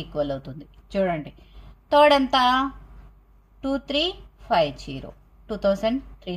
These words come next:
హండ్రెడ్ అండ్ ఫిఫ్టీ. ఫస్ట్ ఎంత? సిక్స్ సిక్స్టీ ఫైవ్. టోటల్ చూడండి ఇక్కడికి వచ్చరికి త్రీ థౌజండ్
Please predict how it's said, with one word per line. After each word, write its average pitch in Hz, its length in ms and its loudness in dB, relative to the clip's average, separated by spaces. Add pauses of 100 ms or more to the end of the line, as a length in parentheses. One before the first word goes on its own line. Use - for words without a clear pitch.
హండ్రెడ్ 151 300 -8
అండ్ 175 160 -14
ఫిఫ్టీ. - 280 -14 (680)
ఫస్ట్ 269 260 -2 (160)
ఎంత? 240 160 0 (380)
సిక్స్ - 280 -8
సిక్స్టీ 143 360 -16
ఫైవ్. - 180 -14 (680)
టోటల్ 220 440 2
చూడండి 214 380 -4
ఇక్కడికి 214 280 -4
వచ్చరికి 247 360 -4 (180)
త్రీ 196 160 -6 (160)
థౌజండ్ 190 420 -2